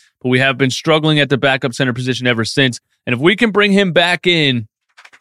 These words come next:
that will be a big-time dub for this seventy-sixers team. Don't forget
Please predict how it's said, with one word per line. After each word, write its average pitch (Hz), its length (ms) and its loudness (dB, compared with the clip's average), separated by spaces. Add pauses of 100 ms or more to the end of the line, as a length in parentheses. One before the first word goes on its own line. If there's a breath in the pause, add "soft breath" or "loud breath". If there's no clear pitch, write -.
(320)
that 139 200 2
will 156 120 0
be 156 160 0
a 143 100 2
big-time 147 1040 0
dub 135 440 0
for 131 80 2
this 131 200 2
seventy-sixers 123 640 -2
team. 113 220 0 (300 loud breath)
Don't 208 260 0
forget 202 460 -2